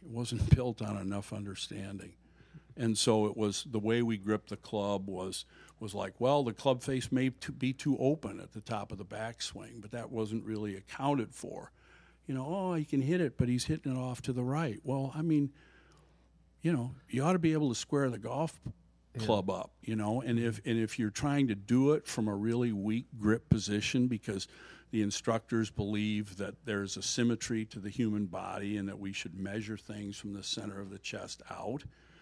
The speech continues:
Speaker 1: Well, the fact is it's a sided game. It's not a symmetrical body game. It's a sided game. It's more like a hockey slap shot than it is like, uh,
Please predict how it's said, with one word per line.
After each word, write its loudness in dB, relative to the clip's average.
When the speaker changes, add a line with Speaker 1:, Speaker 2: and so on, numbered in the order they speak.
Speaker 1:
Well, 0
the -2
fact -2
is 2
it's -4
a -2
sided 2
game. 2
It's -4
not -2
a 0
symmetrical 0
body -8
game. -6
It's -4
a -2
sided -2
game. -12
It's 0
more 8
like 2
a 4
hockey 0
slap 0
shot -6
than -10
it -6
is 0
like, -8
uh, -8